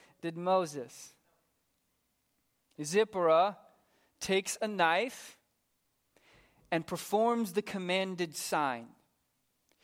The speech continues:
She puts God's wedding ring onto Moses. And then, not surprisingly, uses marital language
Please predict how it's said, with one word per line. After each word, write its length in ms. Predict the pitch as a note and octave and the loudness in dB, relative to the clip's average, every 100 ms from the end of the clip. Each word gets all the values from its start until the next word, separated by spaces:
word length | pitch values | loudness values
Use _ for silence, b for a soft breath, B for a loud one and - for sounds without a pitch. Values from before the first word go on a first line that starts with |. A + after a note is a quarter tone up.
| b b | b b
She 360 | - - - B3+ | -4 0 2 0
puts 340 | - B3+ - | 2 0 0
God's 600 | F3+ D#3+ G#3 G3+ G#3+ E3+ | -6 2 4 6 4 0
wedding 440 | E3+ E3 G3 F#3 D#3+ | -4 2 4 2 -4
ring 400 | D3 C#3 C3+ C3+ B B | -4 -4 -4 -8 B B
onto 360 | D3+ D#3 - D#3+ | -2 0 -6 -8
Moses. 800 | D#3 D3+ C3+ B2 A#2+ - - _ _ _ B B | -2 -2 -2 -8 -14 -16 -18 _ _ _ B B
And 260 | F#3 F#3 D#3+ | -2 -2 2
then, 500 | A#3+ D4 G3+ A#3 B3+ - _ _ _ _ _ _ _ _ _ _ _ - | 4 6 4 2 -6 -12 _ _ _ _ _ _ _ _ _ _ _ 0
not 280 | G3 B3 | 2 2
surprisingly, 840 | - A#3 C#4 C#4 G3+ F3 E3 E3+ - b | 0 2 4 4 0 -4 -4 -4 -8 b
uses 840 | F3+ F3+ C#4+ C#4 F3+ F3+ G3+ - b b | -8 0 0 0 0 0 -2 -8 b b
marital 880 | F3+ G3+ A#3+ A#3+ G#3+ - G3+ F#3+ F#3+ | -6 0 2 4 2 0 0 0 0
language 840 | F3+ G#3 B3 A3+ C#3+ A#2+ - - | 2 2 2 0 -6 -6 -12 -18